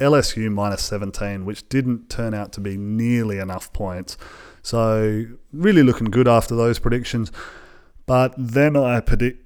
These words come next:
predicted Cincinnati to beat Memphis, and that certainly did not happen. They went down by ten, so missed out on that one. Uh, that would have been great. That would have been a huge payday, but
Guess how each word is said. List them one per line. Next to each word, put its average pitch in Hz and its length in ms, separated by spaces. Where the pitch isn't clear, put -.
predicted 131 540
Cincinnati 110 640
to 98 140
beat 107 340
Memphis, 95 880
and 98 460
that 110 420
certainly 101 440
did 95 160
not 98 200
happen. 123 380
They 113 100
went 110 200
down 113 240
by 98 120
ten, 120 640
so 107 480
missed 139 280
out 110 160
on 101 140
that 101 180
one. 101 500
Uh, 104 300
that 120 180
would 120 80
have 101 80
been 98 140
great. 104 320
That 113 100
would 104 80
have 104 80
been 101 100
a 104 60
huge 160 320
payday, 107 400
but 98 260